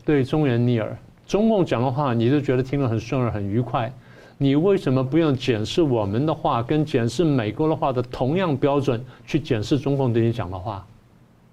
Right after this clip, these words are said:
你会得到什么结果？你会得到什么结论？这样子的话，你才会想得清楚，到底谁才真是所谓的爱台湾或爱中国？这个才是我觉得，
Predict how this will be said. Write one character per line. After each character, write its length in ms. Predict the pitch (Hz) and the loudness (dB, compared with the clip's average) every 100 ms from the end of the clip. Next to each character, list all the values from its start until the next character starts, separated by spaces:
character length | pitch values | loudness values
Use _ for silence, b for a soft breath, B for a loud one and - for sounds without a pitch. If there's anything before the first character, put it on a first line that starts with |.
| _ - | _ -2
你 120 | 127 | 0
会 100 | 147 | 2
得 140 | 135 | 0
到 100 | 123 | 0
什 140 | 123 110 | 0 -2
么 100 | 107 | -2
结 200 | 107 101 | -4 -2
果？ 260 | 104 - - | -2 -4 -4
你 100 | 120 | 0
会 80 | 135 | 0
得 140 | 127 | 0
到 60 | 120 | 0
什 120 | 120 | -2
么 80 | 107 | -4
结 200 | 101 107 | -2 -2
论？ 200 | 107 104 B B B B B | -2 -4 B B B B B
这 160 | - 190 | -2 0
样 120 | 165 | 0
子 80 | 123 | -2
的 60 | |
话， 160 | 107 113 | -2 -2
你 160 | 104 | -4
才 140 | 101 117 | -2 0
会 100 | 127 | 0
想 180 | 117 101 | -2 -4
得 80 | |
清 220 | 107 123 120 | -2 -2 -2
楚， 180 | 110 - B B - | -2 -6 B B -2
到 240 | 180 156 | 0 0
底 200 | 123 110 | 0 -2
谁 260 | - 113 120 | 0 -2 0
才 220 | 120 120 | 0 -2
真 280 | 120 147 151 | 2 0 2
是 240 | 151 120 - - - _ _ _ | 0 -2 -4 -20 -20 _ _ _
所 160 | - 127 | -4 0
谓 100 | 123 | 0
的 80 | 131 | 0
爱 200 | 151 123 | -2 -2
台 180 | 113 | -2
湾 260 | 104 113 120 - | -2 -2 -4 -8
或 140 | - 127 | -4 -2
爱 160 | 127 | -2
中 240 | 113 113 107 | -2 -2 -4
国？ 260 | 95 104 - b b b - | -4 -8 -12 b b b -2
这 160 | 202 | 0
个 120 | 170 | 2
才 200 | 139 110 | 0 -2
是 160 | 107 131 | -2 -2
我 200 | 110 107 | 0 -2
觉 180 | 107 110 | -2 0
得， 220 | 110 | -2